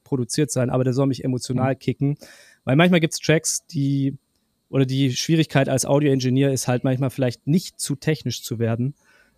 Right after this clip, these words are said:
Speaker 1: Ähm,
Speaker 2: Hm.
Speaker 1: und ja, ich guck, dass es immer auch ein Referenztrack ist, den ich einfach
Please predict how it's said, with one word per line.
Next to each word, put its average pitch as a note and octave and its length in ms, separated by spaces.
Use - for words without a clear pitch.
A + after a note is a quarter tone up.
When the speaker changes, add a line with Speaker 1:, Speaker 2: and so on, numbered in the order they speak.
Speaker 1:
Ähm, A#2 600
Speaker 2:
Hm. A#2 180
Speaker 1:
und C3 320
ja, B2 260
ich - 120
guck, D#3 200
dass C#3 200
es B2+ 120
immer C#3 200
auch B2 120
ein B2+ 60
Referenztrack B2+ 600
ist, A#2+ 140
den A#2+ 100
ich A#2+ 140
einfach B2+ 320